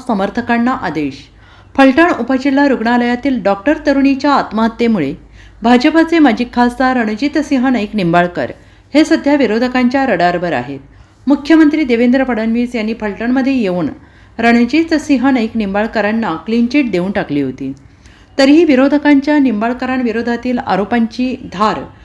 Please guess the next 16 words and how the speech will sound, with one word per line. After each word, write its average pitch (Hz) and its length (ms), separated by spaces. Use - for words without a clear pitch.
कमी 269 300
झालेली 165 400
नाही. 135 280
ठाकरे 262 280
गटाच्या 320 480
सुषमा 254 400
अंधारे 233 300
आणि 220 260
शरद 208 220
पवार 226 240
गटाचे 202 440
मेहबूब 196 440
शेख - 220
यांनी 269 220
फलटणमधील 247 760
डॉक्टर 202 300